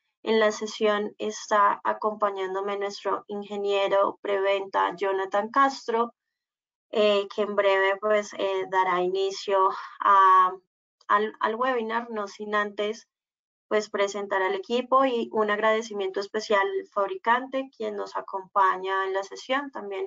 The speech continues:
Osvaldo González, eh, quien estará, eh, pues, presto a atender cualquiera de las consultas de nuestros canales. Básicamente,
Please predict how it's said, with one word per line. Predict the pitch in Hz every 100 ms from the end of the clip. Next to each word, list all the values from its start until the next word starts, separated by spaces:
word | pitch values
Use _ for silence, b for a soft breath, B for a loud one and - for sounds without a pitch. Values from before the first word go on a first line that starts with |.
| 202
Osvaldo | 196 196 202 196 190 190
González, | 214 233 277 240 226 - _ _ _ _ _ _ -
eh, | 214 214 208 202 196 196 208 - _
quien | - 208 202
estará, | 196 - 190 185 190 185 185 202 -
eh, | 202 196 -
pues, | 208 - -
presto | 196 202 - 196
a |
atender | 196 208 196 190
cualquiera | 196 190 214 202
de | 202
las | 202 202
consultas | 220 220 233 220 214 214
de | 214
nuestros | 214 214 - 202 202
canales. | 190 196 226 240 240
Básicamente, | 214 220 226 214 208 208 202 214